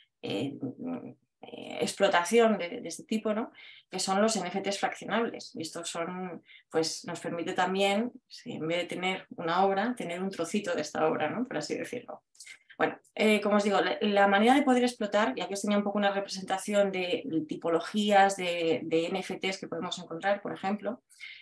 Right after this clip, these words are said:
eh, tenemos, pues, eh, bueno, de tokens que podemos encontrar, desde los tokens que son, eh, fungibles, que nos permiten, pues, las criptomonedas, sería un ejemplo, hasta lo que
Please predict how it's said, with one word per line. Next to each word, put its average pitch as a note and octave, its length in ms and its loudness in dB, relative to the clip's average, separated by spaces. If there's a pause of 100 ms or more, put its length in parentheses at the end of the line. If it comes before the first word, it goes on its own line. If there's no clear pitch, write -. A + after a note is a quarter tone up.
(360)
eh, F#3+ 120 -2
tenemos, G3+ 520 6
pues, E3 380 -4
eh, - 60 -8
bueno, D#3+ 300 -4
de F#3 120 -4
tokens G#3 380 -4
que D#3+ 80 -4
podemos E3+ 280 -4
encontrar, F3+ 540 2
desde E3+ 260 -6
los D#3+ 200 0
tokens F#3+ 420 -2
que F3+ 140 -8
son, F3+ 480 -6
eh, E3 340 -4 (160)
fungibles, A3 640 0
que - 80 -12
nos D#3+ 120 -8
permiten, D#3+ 480 -4
pues, - 200 -12 (120)
las D3+ 120 -14
criptomonedas, E3+ 560 -4
sería E3+ 140 -8
un F3 60 -6
ejemplo, A3 500 -2 (580)
hasta F#3 380 2
lo E3+ 80 -2
que E3 300 4